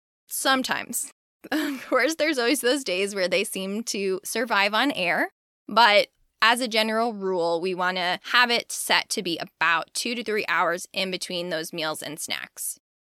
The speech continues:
How much they actually eat at each of these occasions is up to them.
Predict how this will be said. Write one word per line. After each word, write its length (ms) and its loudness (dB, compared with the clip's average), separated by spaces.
How 160 0
much 340 -2
they 200 -6
actually 640 -4
eat 400 -4
at 320 2
each 240 -6
of 160 -6
these 220 -8
occasions 640 -4
is 380 0
up 220 0
to 180 -4
them. 480 2